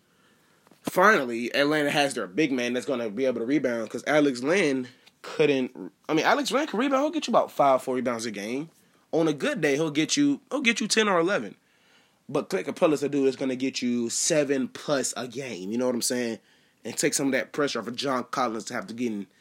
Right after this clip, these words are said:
fifteen rebounds and, and twenty rebounds. You know what I'm saying? So that, that can help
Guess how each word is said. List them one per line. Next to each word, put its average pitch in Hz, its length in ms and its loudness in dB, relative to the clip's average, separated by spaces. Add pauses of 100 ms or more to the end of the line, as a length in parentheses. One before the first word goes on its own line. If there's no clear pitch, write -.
(340)
fifteen 143 540 2
rebounds 107 500 -2
and, 98 120 -6 (280)
and 92 140 -10
twenty 143 420 2
rebounds. 110 500 -2
You 135 60 0
know 131 100 4
what 131 100 4
I'm 123 80 0
saying? 123 360 0 (520)
So - 180 -4
that, 151 220 2
that 147 200 2
can 131 80 -2
help 139 260 2